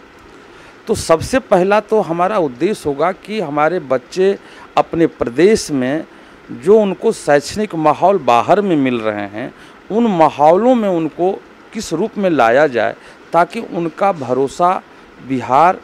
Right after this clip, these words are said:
के प्रति हो, उनको बिहारी होने का भाव स्पष्ट हो। आज हमारे राज्य में जितनी भी उपभोग करने वाली वस्तु है, चाहे वो चाइना के बाज़ारों से आती है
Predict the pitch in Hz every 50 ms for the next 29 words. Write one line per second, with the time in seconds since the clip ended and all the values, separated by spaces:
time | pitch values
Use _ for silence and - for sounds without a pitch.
0 | - - - 151 127 - - 120 - - 120 117 110 113 151 175 185 - - -
1 | - - - - - - - 170 196 196 - 233 208 170 160 170 151 127 120 127
2 | 147 180 233 240 190 160 165 160 156 147 - - 151 156 - - - - - -
3 | - 113 120 127 - - - 180 202 175 139 117 - - - - - - - -
4 | - - - - - - - - - - - - - - - - - - - -
5 | - - - - - 139 131 180 208 185 202 190 180 180 185 185 202 208 214 202
6 | - - 143 127 123 131 135 160 160 143 165 175 165 143 120 113 123 139 - -
7 | - - - - - - - - - - - - - - - - - - 110 123
8 | 117 156 175 - - 214 233 269 277 220 202 226 220 185 190 160 143 139 156 175
9 | 175 - 151 147 147 156 151 147 143 147 143 120 123 113 - - - 175 151 123
10 | 120 120 - 185 190 214 226 220 - - 151 123 123 143 156 151 170 165 160 151
11 | 139 143 147 160 185 175 - - 180 170 165 - 214 214 226 - -